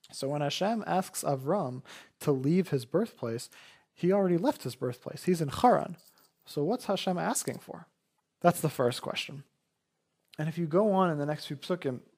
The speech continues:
another question comes up. In general, the Torah only tells us ages of people for historical context. Uh, for example,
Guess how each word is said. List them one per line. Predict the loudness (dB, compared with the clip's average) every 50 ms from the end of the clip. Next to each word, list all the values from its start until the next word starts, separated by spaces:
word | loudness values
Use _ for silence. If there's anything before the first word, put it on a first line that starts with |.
| _ _ -6
another | -2 0 0 0 0 0
question | 0 -2 -4 -4 -6 -8
comes | -10 -8 -8 -6 -4
up. | -2 -2 -2 -4 -8 _ _ _ _ _ _ _ _ _ _ _ _ _ _ _ _ _ -20 -18 -16 -16 -16 -16 -18 -20 -10 _
In | -4 -2 0
general, | 4 4 4 4 4 4 4 4 4 2 0 -6 -14 _ _ _ _ _ _
the | -2 -2 -2
Torah | 2 2 4 6 6 6
only | 4 4 4 2
tells | 2 2 2 2 2 2 0
us | -4 -4 -6 -10 -14 _ _
ages | 2 2 2 2 0 -2 -4 -4 -6
of | -10 -12 -10
people | -10 -10 -8 -8 -10 -10
for | -8 -8 -8 -8
historical | -8 -8 -6 -4 -4 -4 -4 -6 -10
context. | -8 -8 -10 -10 -10 -12 -14 -12 -12 -12 -14 -14 -16 -20 -20 -20 -20 -20 -20 -20 -20 -20 _ _
Uh, | -6 -4 -2 -2 -4 -6 -8
for | -4 -2 0 0
example, | 0 0 -2 -4 -6 -6 -8 -10 -12 -12